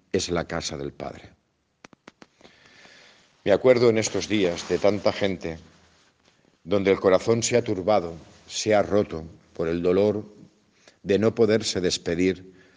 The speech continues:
de sus seres queridos con el coronavirus. Me he puesto muchas veces en situación.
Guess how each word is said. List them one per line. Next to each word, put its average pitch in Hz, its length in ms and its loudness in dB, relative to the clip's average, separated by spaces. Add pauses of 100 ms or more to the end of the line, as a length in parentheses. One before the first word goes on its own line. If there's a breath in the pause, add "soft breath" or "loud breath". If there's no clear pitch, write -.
(420 loud breath)
de 85 540 2
sus - 200 -2
seres 98 300 -2
queridos 85 680 -2 (440)
con 85 140 -6
el 82 100 -4
coronavirus. 82 840 -6 (840 loud breath)
Me 107 60 0
he - 20 2
puesto 117 240 2
muchas 107 360 0
veces 87 600 -2 (420)
en 87 120 -6
situación. 82 720 -4